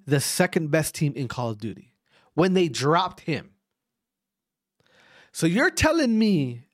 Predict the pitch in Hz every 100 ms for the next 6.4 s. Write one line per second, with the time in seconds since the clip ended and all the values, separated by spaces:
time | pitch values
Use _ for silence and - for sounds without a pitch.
0 | _ 165 156 143 117 170 247 233 247 208
1 | 175 220 208 - - _ _ 131 156 170
2 | 180 151 160 151 113 160 175 165 160 160
3 | 147 143 180 202 156 120 117 98 _ -
4 | - - - 156 359 403 - 254 247 240
5 | 180 147 143 127 214 294 285 269 165 180
6 | 131 110 113